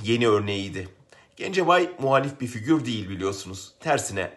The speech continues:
Erdoğan'a yakınlığıyla biliniyor. Yine de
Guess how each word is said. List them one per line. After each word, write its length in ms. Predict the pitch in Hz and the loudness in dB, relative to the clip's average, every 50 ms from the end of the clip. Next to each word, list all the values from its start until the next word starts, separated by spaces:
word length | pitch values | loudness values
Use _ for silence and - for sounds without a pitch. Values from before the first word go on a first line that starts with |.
| _ | _
Erdoğan'a 400 | - 120 123 113 117 117 120 135 | 4 4 4 4 2 0 0 2
yakınlığıyla 600 | 135 127 120 123 - 120 113 117 113 107 101 98 | 2 2 0 0 -2 -4 -2 -2 0 0 0 -2
biliniyor. 420 | 92 98 90 95 98 95 95 - - _ _ _ _ _ - - - - - - - _ _ | -2 -4 -4 -4 -4 -4 -4 -6 -10 _ _ _ _ _ -20 -20 -20 -20 -20 -20 -20 _ _
Yine 300 | - 196 226 233 170 120 | -14 -4 2 4 4 6
de 320 | 107 107 117 139 135 - | 6 4 2 2 -2 -6